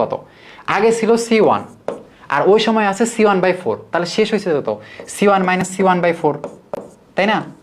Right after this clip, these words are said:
তাহলে শেষ হইছে কত? সি ওয়ান মাইনাস সি ওয়ান বাই ফোর। যে সময় আমার বিক্রিয়ার হার বের করতে বলছে, ওই টাইমে কিন্তু বিক্রিয়কের ঘনমাত্রা আমার এত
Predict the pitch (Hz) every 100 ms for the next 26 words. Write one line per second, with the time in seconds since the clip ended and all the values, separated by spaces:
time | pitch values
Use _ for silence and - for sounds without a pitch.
0 | _ _ - - 170 160 208 202 208 202
1 | 202 233 247 - - - - 196 185 185
2 | 196 190 185 165 165 - 107 - - -
3 | _ - - - - - 135 170 185 180
4 | 190 180 185 208 190 - - - _ _
5 | _ _ - - 147 175 190 - 196 196
6 | 208 165 180 180 185 170 170 180 139 147
7 | 165 170 160 160